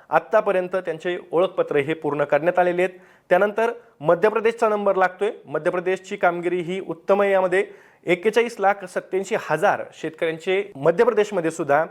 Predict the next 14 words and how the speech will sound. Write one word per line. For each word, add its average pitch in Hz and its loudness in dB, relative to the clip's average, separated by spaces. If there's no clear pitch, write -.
ओळखपत्र 196 2
हे 160 -2
तयार 151 4
करण्यात 147 -6
आलेले 139 -2
आहेत. 107 -12
त्यासोबत 175 2
महाराष्ट्रामध्ये 214 2
बावीस 175 2
लाख 190 0
चोपन्न 180 -4
हजार 165 0
शेतकऱ्यांना 160 -6
आत्तापर्यंत 160 -2